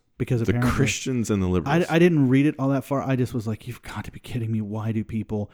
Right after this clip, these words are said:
Speaker 1: why do people let people like this speak?" Like,
Speaker 2: Yeah.
Speaker 1: it just, it, and, and what he said was,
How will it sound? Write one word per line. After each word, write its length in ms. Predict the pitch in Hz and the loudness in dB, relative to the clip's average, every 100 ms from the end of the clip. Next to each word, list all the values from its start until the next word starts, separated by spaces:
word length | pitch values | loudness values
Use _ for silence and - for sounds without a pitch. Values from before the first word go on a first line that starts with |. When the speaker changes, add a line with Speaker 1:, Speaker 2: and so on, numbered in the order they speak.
| _ _ _ _ _ | _ _ _ _ _
Speaker 1:
why 360 | 120 120 139 | -8 -4 0
do 100 | 135 | 0
people 320 | 123 120 117 113 | -2 -4 -4 -4
let 220 | 110 - | -6 -6
people 280 | 110 101 98 | -8 -6 -8
like 200 | 98 - | -8 -8
this 280 | 92 - _ _ | -10 -12 _ _
speak?" 540 | - - 104 82 - - _ _ _ - | -14 -10 -8 -8 -12 -20 _ _ _ -4
Like, 200 | 123 - | -4 -2
Speaker 2:
Yeah. 60 | |
Speaker 1:
it 60 | 131 | 0
just, 240 | 143 - | 0 -2
it, 220 | 123 131 - | -2 -2 -2
and, 160 | 135 127 | -2 0
and 180 | 139 135 | 0 2
what 120 | 139 | 0
he 100 | 143 | -2
said 320 | 139 - 262 185 | -4 0 0 0
was, 380 | 110 95 120 | -4 -4 -6